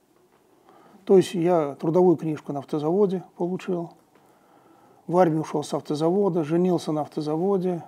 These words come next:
когда был. Всё доброе, хорошее, если что-то я получил, то на автозаводе.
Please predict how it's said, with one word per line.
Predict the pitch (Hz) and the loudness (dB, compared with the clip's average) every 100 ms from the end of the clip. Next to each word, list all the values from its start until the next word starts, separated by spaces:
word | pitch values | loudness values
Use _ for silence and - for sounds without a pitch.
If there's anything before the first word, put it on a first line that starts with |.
| - | -14
когда | 160 165 165 | -8 -4 -2
был. | 151 160 160 - _ _ _ _ | -2 -4 -8 -18 _ _ _ _
Всё | - - 190 151 139 135 | -6 2 2 2 -2 0
доброе, | 175 160 160 151 | 2 2 0 -2
хорошее, | 165 170 - 156 151 156 - _ _ _ _ _ _ | 0 0 -2 -4 -6 -10 -18 _ _ _ _ _ _
если | 165 - 165 | -4 -4 -6
что-то | - 151 175 | -6 -4 -2
я | 156 | -2
получил, | 165 165 - 165 | -4 -6 -6 -6
то | 180 | -6
на | 151 | -6
автозаводе. | 147 151 139 127 139 | -8 -10 -8 -8 -12